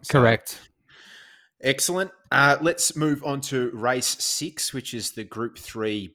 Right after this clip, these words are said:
Speaker 1: Bentley Anks, uh, for the mares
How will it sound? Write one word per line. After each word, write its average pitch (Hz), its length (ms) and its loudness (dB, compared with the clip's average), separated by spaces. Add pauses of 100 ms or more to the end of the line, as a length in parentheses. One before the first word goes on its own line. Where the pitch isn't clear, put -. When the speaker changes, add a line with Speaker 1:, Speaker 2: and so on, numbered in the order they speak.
Speaker 1:
Bentley - 360 -8
Anks, - 640 -8
uh, 98 480 -2 (120)
for 107 540 -4
the 98 200 -10
mares 107 760 -6